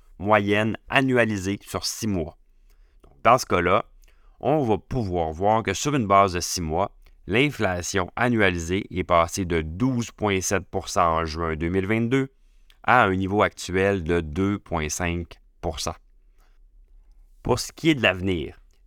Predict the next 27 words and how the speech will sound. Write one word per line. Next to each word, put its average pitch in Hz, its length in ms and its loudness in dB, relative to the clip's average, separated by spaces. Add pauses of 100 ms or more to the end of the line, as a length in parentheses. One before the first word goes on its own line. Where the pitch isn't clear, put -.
est-ce 151 380 0
que 123 100 -2
la 98 240 2
tendance 107 800 2
va 90 180 -4
s'avérer 85 420 -2
plus 120 360 0
élevée 117 320 0
ou 113 120 2
à 110 60 10
la 92 140 2
baisse ? - 400 -12 (240)
Eh 80 80 -8
bien, 87 160 -2
sur - 180 0
la 110 160 6
base 98 380 6
de 87 80 0
la 82 180 -4
tendance 98 600 2
de 80 40 -10
la 85 120 -4
croissance 95 720 2
de 82 60 0
la 73 140 -2
masse 85 280 0
monétaire, 78 720 -4